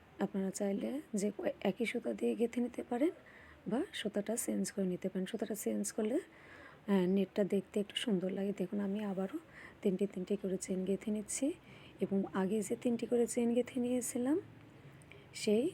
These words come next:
উম, তিনটি চেনের মাঝখানে আবারও তিনটি করে চেন গেঁথে জুড়ে দিচ্ছি। দেখুন, এইভাবে, এইভাবে আমি তিনটি করে চেন গেঁথে নিয়ে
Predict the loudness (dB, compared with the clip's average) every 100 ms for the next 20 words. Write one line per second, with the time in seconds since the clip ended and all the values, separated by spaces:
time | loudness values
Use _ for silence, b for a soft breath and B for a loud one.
0 | -4 0 2 4 2 0 2 4 4 2
1 | 0 2 2 2 0 -2 -2 2 2 0
2 | B B B B 0 2 2 2 2 0
3 | 0 -2 -2 0 0 0 0 0 -2 0
4 | 0 -2 B B B B 2 4 4 2
5 | -4 -6 -6 -8 -8 -2 -2 -2 -4 -2
6 | -4 -4 -4 -6 -12 -20 -18 -18 -16 -18
7 | -18 -18 -18 -16 -8 -6 -4 -2 -2 0
8 | 0 -2 -6 -4 -4 -4 -6 -4 -2 -2
9 | -2 -2 -4 0 0 0